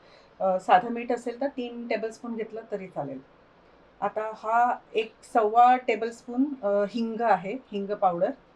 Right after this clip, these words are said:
चांगल्या प्रतीची हिंग पावडर आहे ही. एक चमचा हळद आणि एक चमचा मेथी दाणे.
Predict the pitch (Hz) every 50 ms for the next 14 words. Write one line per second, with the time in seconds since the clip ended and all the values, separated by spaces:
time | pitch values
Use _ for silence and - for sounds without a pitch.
0 | _ - 190 185 190 208 220 220 220 220 - 208 202 - 226 226 - - 254 247
1 | 240 247 214 208 202 214 - 208 190 185 185 190 190 185 180 170 180 175 180 185
2 | 214 262 - _ _ _ _ _ _ _ _ _ _ _ _ - 208 240 240 -
3 | - - 247 233 226 - 240 226 233 233 226 247 208 214 247 277 - _ _ _
4 | _ _ _ _ _ _ - - 214 220 220 262 262 - 202 214 208 - - 233
5 | 214 202 - 247 - 392 - _ _ _ _ _ - 202 214 196 - - - 196
6 | 180 185 156 147 151